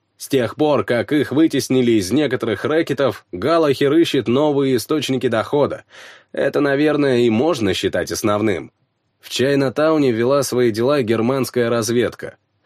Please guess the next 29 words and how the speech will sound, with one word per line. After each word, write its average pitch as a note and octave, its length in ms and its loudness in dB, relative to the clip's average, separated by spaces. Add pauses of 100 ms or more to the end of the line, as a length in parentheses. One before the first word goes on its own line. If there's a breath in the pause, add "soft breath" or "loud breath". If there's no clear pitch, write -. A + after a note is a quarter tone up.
(460 soft breath)
Читал A#3 400 0
в G#2+ 80 -4
газетах A2 520 -2
в - 40 -20
прошлом G#2+ 400 0
году C3 320 0
что-то F2 300 -4
про A2+ 240 0
это, - 300 -6 (180)
но D3+ 240 0
сам D#3+ 300 0
ничего D3 340 2
не D3 100 2
слышал. A#2+ 520 -2 (800)
Кто E3+ 340 0
вообще D3 520 0
главный C#3+ 540 2
в A#2 60 -8
Чайнатауне? C3 880 -2 (360)
Мистер B2 520 0
Ву E3+ 260 4
или G2 240 2
кто-то G#2+ 300 -2
другой? C#3 480 0 (560)
Их E3+ 380 4
несколько, D3 640 0
насколько G2+ 460 -2
я G#2+ 140 2
понимаю, C3 540 -2